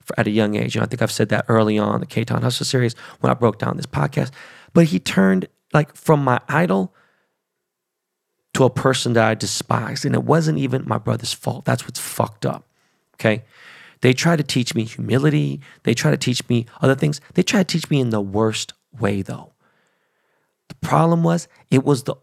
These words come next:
only way they knew how to, right?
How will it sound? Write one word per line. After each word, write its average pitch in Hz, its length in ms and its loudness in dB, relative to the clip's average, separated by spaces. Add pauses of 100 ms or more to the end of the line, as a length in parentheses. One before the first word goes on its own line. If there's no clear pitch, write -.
only 139 300 2
way 120 420 0
they 113 200 0
knew 110 240 -2 (140)
how - 380 0
to, 117 380 -6 (460)
right? 107 240 -2